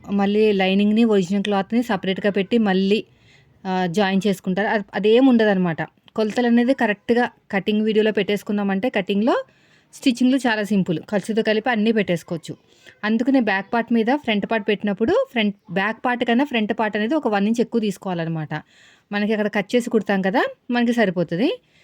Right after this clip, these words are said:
ఇక నీట్‌గా షేప్ ఇచ్చేసేయండి, ఇక నీట్‌గా కట్ చేసేయండి. ఇప్పుడు షోల్డర్స్ని జాయిన్ చేసేసుకుని మనం ఇంకా సైడ్ జాయిన్ చేసేసుకోవచ్చు. స్లీవ్‌లెస్ అండి. ఇంకా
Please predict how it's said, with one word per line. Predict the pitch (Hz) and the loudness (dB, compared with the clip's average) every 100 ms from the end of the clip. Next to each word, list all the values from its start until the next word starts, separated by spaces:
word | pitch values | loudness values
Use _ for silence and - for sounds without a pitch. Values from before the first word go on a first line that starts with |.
| _ 220 | _ -4
ఇక | 214 214 | -2 0
నీట్‌గా | 214 214 226 233 | 0 0 0 2
షేప్ | 202 202 | 0 0
ఇచ్చేసేయండి, | - 196 190 180 196 370 - _ _ _ _ - 190 | -4 -4 -2 0 0 -2 -6 _ _ _ _ -14 -6
ఇక | 208 196 | -4 0
నీట్‌గా | 190 190 208 190 | 0 0 0 -2
కట్ | - | -2
చేసేయండి. | 190 - 180 214 392 - _ _ - | -6 -4 -4 -2 -4 -6 _ _ -8
ఇప్పుడు | 233 233 233 | -4 -2 -2
షోల్డర్స్ని | 214 208 233 240 226 196 | 0 0 0 0 -2 0
జాయిన్ | 185 190 214 | 0 0 -2
చేసేసుకుని | 202 190 277 403 571 _ _ _ _ _ _ _ _ 254 | -4 -2 -2 -2 -4 _ _ _ _ _ _ _ _ -4
మనం | 262 254 | -2 2
ఇంకా | 240 277 494 539 | 2 2 -2 -2
సైడ్ | 285 226 208 | -2 0 0
జాయిన్ | 202 190 | 0 0
చేసేసుకోవచ్చు. | 170 156 165 - - | -2 -4 -6 -8 -4
స్లీవ్‌లెస్ | 226 226 226 - 190 | -2 2 0 0 -2
అండి. | 190 349 539 _ _ _ _ _ _ - _ - | 0 -2 -4 _ _ _ _ _ _ -20 _ -4
ఇంకా | 226 | -2